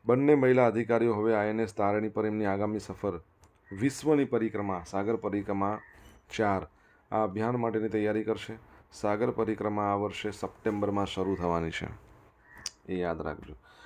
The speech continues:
અને અહીંયા નેવીની વાત કરી છે, ઇન્ડિયન નેવી, એના ચીફ તમને ખબર છે ને નવા આવ્યા છે, તમારે જણાવવાનું છે એમનું નામ શું છે.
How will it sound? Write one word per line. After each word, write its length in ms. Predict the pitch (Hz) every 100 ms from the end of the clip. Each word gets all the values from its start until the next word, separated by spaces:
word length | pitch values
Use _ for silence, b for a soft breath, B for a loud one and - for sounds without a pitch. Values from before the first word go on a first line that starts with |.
| B B
અને 120 | 139 156
અહીંયા 180 | 156
નેવીની 340 | 135 139 156 156
વાત 240 | 135 131
કરી 220 | 131 131
છે, 260 | 131 131 127 -
ઇન્ડિયન 300 | 123 131 127
નેવી, 380 | 120 120 127 - _ _ _ _ _ _
એના 160 | 123 123
ચીફ 420 | 120 - 135 -
તમને 240 | 120 123 117
ખબર 220 | 120 117
છે 120 | 123
ને 60 | 117
નવા 320 | 104 107 110
આવ્યા 200 | 113 113
છે, 160 | 113
તમારે 280 | 104 98 104
જણાવવાનું 360 | 98 101 110 107
છે 100 | 107
એમનું 160 | 104
નામ 220 | 98 95 104
શું 200 | 104 107
છે. 180 | 110